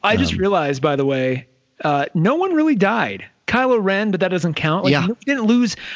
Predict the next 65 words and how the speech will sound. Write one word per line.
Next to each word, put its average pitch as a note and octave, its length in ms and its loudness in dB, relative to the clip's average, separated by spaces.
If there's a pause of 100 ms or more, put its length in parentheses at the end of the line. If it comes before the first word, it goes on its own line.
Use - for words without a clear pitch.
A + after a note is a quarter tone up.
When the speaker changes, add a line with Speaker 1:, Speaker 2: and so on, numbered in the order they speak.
(140)
Speaker 1:
I C4 40 2
think E4+ 160 0
everybody B3 260 2
was F#3+ 160 0
thinking F#3 320 2
we E3 80 4
were D#3+ 60 2
gonna D#3+ 140 2
lose D#3+ 220 2
C F3 140 0
three E3 220 2
P C#3+ 180 2
O, C#3+ 60 2
and D3+ 100 0
that G3 160 0
did, F#3 160 0
he - 220 2
didn't D#4+ 160 2
even A#3+ 160 2
lose C4+ 160 2
his C#4 120 0
memories. D4 560 0 (320)
Like, A3 320 0 (460)
for A3+ 160 2
a G3 60 2
hot G#3 140 2
Speaker 2:
Boy. G#2+ 120 4
Speaker 1:
second, G#3 300 -2
and F#3 60 -6
then, F3+ 200 -2
and F#3+ 160 0
then F#3+ 100 4
Speaker 2:
It G3+ 60 4
was A#3 120 -2
Speaker 1:
that - 20 -8
guy G#3 160 -4 (500)
rebooted. E3+ 540 2
So, A3+ 120 0
like, A3+ 140 2 (100)
we B3+ 100 2
didn't G#4 180 0
really F4+ 220 4
lose C#4+ 360 2
anybody C4+ 720 2 (880)
you B3+ 160 2
know, A3 60 4
in G#3 60 2
the G#3 80 4
main A3 320 2
cast, B3+ 380 0
I G#3 140 2
thought G#3 420 0
of, C#4+ 80 -4
you A#3 80 0
know, F#3+ 120 0
Leia, F3+ 340 2
obviously, D3+ 500 0
but D3+ 120 0
that E3 200 0
was, D#3 320 -2
that F3 160 2
was D#3 120 -2
gonna D3+ 180 -2
happen C#3+ 260 -2
regardless. B2 560 -4